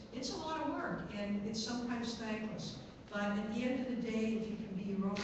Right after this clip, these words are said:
boss, or if you can work for a company that's showing some very, uh, robust bottom lines, there is enormous satisfaction in that.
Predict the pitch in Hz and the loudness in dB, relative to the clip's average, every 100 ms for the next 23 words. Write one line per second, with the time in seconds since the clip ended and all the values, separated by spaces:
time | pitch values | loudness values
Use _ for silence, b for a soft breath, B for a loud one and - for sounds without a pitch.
0 | 190 202 202 202 196 175 185 185 190 190 | 2 2 2 0 0 -2 0 0 2 2
1 | 190 202 185 - 202 202 202 196 175 - | 2 2 0 2 2 2 2 2 2 2
2 | 196 190 185 185 180 175 190 190 185 B | 0 0 0 0 2 4 6 4 2 B
3 | B - 175 170 170 190 190 190 - 175 | B -6 0 4 4 4 4 2 2 2
4 | 165 180 185 185 165 165 175 - 185 175 | 4 6 6 6 4 4 2 0 2 4
5 | 175 - 180 180 185 180 180 180 175 170 | 4 2 4 6 6 6 4 4 2 2
6 | 160 165 165 160 156 151 151 | 2 2 4 4 0 -2 -2